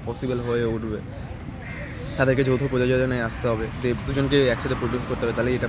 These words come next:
পসিবল হয়ে উঠবে, নাহলে হয়ে উঠবে না। তো এই ছিল আমার ভিডিও। আমার দুই পৃথিবী দারুণ লাগে এখনও। দু হাজার চব্বিশে এসে আমি যখন সিনেমাটা দেখছি,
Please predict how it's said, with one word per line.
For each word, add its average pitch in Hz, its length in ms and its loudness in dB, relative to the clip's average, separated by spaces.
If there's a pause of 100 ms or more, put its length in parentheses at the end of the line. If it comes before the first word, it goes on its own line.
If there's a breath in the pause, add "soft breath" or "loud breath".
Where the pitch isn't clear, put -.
পসিবল 120 300 0
হয়ে 117 140 4
উঠবে, 110 180 0
নাহলে 113 200 0
হয়ে 117 220 4
উঠবে 113 260 0
না। 107 60 0 (600)
তো 147 60 6
এই 147 100 6
ছিল 151 140 4
আমার 147 140 6
ভিডিও। 135 260 4
আমার 139 220 4
দুই 127 180 4
পৃথিবী 143 220 2 (220)
দারুণ 139 260 6
লাগে 120 240 6
এখনও। 110 300 4
দু - 120 6
হাজার - 220 8 (680)
চব্বিশে - 420 8
এসে - 320 8
আমি - 100 6
যখন - 140 8
সিনেমাটা - 340 6
দেখছি, - 360 4